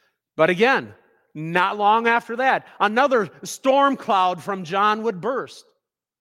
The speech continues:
Jesus has now set his face toward Jerusalem and to the cross. But the path to Jerusalem is gonna take them through a Samaritan village.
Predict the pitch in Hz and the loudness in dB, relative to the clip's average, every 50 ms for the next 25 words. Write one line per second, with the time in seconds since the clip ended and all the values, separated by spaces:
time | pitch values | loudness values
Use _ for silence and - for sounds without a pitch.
0 | _ _ _ _ _ _ _ _ _ _ - 160 190 262 285 294 240 269 262 190 | _ _ _ _ _ _ _ _ _ _ -12 -6 -4 -2 -2 -2 -2 -4 -4 -4
1 | 233 247 208 220 233 226 233 233 214 - - 233 233 233 196 240 226 220 - - | -6 -8 -6 -4 -2 0 0 -2 -2 -2 -2 0 0 0 0 -2 -4 -4 -8 -10
2 | - 220 220 233 233 - - - - - - 208 214 220 226 185 160 156 190 202 | -6 -4 -4 -4 -4 -6 -10 -14 -14 -10 -4 -2 -2 -2 -2 -4 -8 -12 -10 -8
3 | 214 226 233 - - - 175 156 139 127 120 117 113 - _ _ _ _ _ _ | -8 -8 -8 -10 -12 -12 -8 -8 -6 -8 -8 -10 -16 -20 _ _ _ _ _ _
4 | _ _ _ - 160 156 - 185 170 170 160 - - 170 147 131 123 113 - - | _ _ _ -10 -10 -10 -10 -10 -10 -12 -10 -8 -8 -6 -6 -6 -8 -12 -18 -20
5 | - - _ _ _ _ _ _ _ _ _ _ _ _ _ _ _ _ _ _ | -20 -20 _ _ _ _ _ _ _ _ _ _ _ _ _ _ _ _ _ _
6 | _ _ _ _ _ _ - 214 208 - 208 - - 254 247 247 240 - - - | _ _ _ _ _ _ -4 -4 -4 -4 -6 -4 0 0 2 2 0 -4 -6 -8
7 | 254 285 262 190 208 214 208 202 208 - - 208 208 208 156 - 220 208 190 - | -8 -6 -6 -6 -6 -4 -4 -4 -4 -6 -8 -10 -10 -8 -6 -6 -6 -6 -6 -4
8 | 240 233 240 233 - 196 190 - - 208 220 220 220 214 - - _ - 196 - | -4 -4 -4 -4 -8 -10 -10 -10 -10 -6 -4 -4 -4 -6 -8 -10 _ -6 -6 -6
9 | - 214 196 190 196 202 202 - - 202 190 156 156 190 190 156 135 113 98 95 | -6 -6 -4 -2 -2 -2 -4 -4 -6 -10 -12 -8 -6 -4 -4 -4 -4 -6 -8 -14
10 | - - _ | -20 -20 _